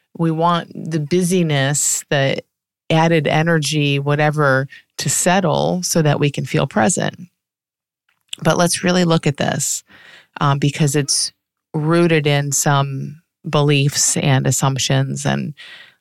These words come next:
I would say misunderstandings. So the, the first kind of piece of that, I need this stuff to go away, basically, so I can feel present. Like, what, what is present? What does that mean?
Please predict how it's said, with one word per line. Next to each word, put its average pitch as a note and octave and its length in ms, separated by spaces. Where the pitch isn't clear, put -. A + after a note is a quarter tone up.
I C#3+ 60
would C#3 140
say C#3 120
misunderstandings. C3 1080
So - 180
the, E3+ 240
the E3+ 140
first - 500
kind D#3+ 240
of C#3 80
piece E3+ 260
of D3+ 80
that, C3 360
I - 80
need D#3+ 320
this D#3+ 180
stuff - 500
to D3 120
go C3+ 240
away, C3 500
basically, - 720
so D3 200
I C#3 140
can D3 120
feel C3+ 220
present. - 560
Like, - 160
what, E3 360
what F#3 320
is G3+ 100
present? E3+ 540
What F3 140
does F#3+ 180
that E3 240
mean? D#3 540